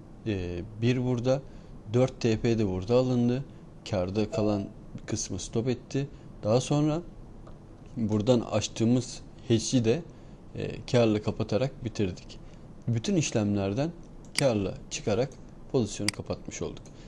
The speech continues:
Sistem biraz karışık gör-, görünebilir. E, gerçekten çok zor anlaması. Bunun kodlaması da yapması da çok zordu.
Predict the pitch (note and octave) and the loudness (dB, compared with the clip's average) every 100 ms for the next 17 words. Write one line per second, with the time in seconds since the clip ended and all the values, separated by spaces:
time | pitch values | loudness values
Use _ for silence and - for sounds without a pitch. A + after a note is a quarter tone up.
0 | - - G#2 - B2+ C#3 C#3+ - - F#2 | -12 -6 -4 0 2 4 2 2 -2 -2
1 | - - C3 B2+ B2 - - A2+ B2 C3 | -4 -2 2 2 2 -6 -6 2 6 8
2 | C3+ C#3 C3 C3+ C#3 - - - - - | 8 8 6 4 0 -6 -12 -16 -16 -12
3 | - F#2+ F2 F2 G2 G2+ A2 A2 C#3+ C#3 | -4 -2 -2 -2 -2 2 4 4 2 4
4 | A2+ A2 G2+ G#2+ F#2+ F#2 G2 G2 - G2+ | 6 6 4 4 2 2 0 -2 -4 0
5 | A2 G#2 G#2+ - G#2 A2 - G#2+ - - | 2 2 0 0 2 2 4 4 4 2
6 | A2 G#2+ - F#2+ - F#2+ F2+ D#3+ | -2 -2 -2 -2 0 -2 0 -4